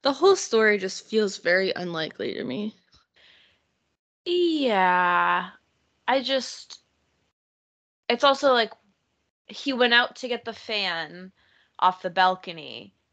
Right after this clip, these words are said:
Speaker 2: but he d-, was doing that without his prosthetics on.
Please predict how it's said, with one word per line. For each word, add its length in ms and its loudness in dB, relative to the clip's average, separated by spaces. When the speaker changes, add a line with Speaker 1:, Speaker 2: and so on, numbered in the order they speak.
Speaker 2:
but 120 -4
he 160 -8
d-, 200 -8
was 220 -10
doing 320 -6
that 240 -2
without 480 -4
his 400 -8
prosthetics 720 -6
on. 380 -4